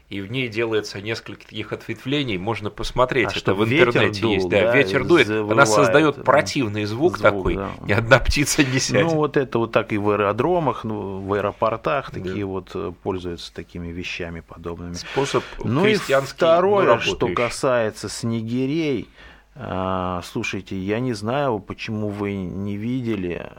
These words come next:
Speaker 2: их очень много на самом деле, снегирей. Быть может, просто в этом году в черте города, м, в самой черте города их не очень много,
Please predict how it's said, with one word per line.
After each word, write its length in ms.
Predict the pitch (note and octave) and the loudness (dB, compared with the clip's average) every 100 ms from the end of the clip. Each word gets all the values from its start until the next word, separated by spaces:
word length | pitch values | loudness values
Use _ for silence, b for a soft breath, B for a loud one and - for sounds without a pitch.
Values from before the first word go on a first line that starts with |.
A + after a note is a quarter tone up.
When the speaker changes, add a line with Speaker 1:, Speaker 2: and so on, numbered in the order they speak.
| - | -16
Speaker 2:
их 280 | - G#2 - | -10 -8 -6
очень 340 | A2 - G#2+ | -6 -6 -8
много 400 | G2+ G2 F2 E2+ | -8 -8 -8 -10
на 160 | E2 D#2+ | -10 -12
самом 360 | - F2 E2+ F2 | -10 -10 -10 -8
деле, 220 | E2+ E2 | -8 -8
снегирей. 640 | - F2 F2+ F#2+ A2+ A#2+ B B B B | -8 -8 -4 -2 -2 -4 B B B B
Быть 240 | G2 G#2 | -4 -2
может, 440 | A2+ C3 B2+ A2+ - | 0 0 0 -2 0
просто 340 | B2 A2+ A2+ | 0 0 -2
в 240 | A2 G2 | -2 -2
этом 260 | A#2 A#2 A2 | -2 -2 -2
году 280 | A2+ A2+ A#2+ | 0 0 0
в 100 | - | 0
черте 400 | - B2 - C3 | 0 -2 0 0
города, 640 | A#2 D3 D3 B2 G2 E2 - b b b b - | 2 2 4 2 0 -2 -6 b b b b -12
м, 200 | F#2 F2 E2 | -8 -6 -8
в 60 | - | -4
самой 360 | - A#2+ B2+ A2 | 0 2 2 2
черте 360 | A2 F#2 A2 | -2 -2 -4
города 500 | G2 A2 F#2+ F2+ F2 | 0 0 0 -2 -4
их 380 | D#2+ F#2+ - - | -4 -6 -8 -6
не 180 | G2+ B2 | -2 2
очень 420 | C3 A2 - G2 | 2 2 -2 -4
много, 500 | G2+ G2+ F#2+ E2 | -4 -2 -4 -6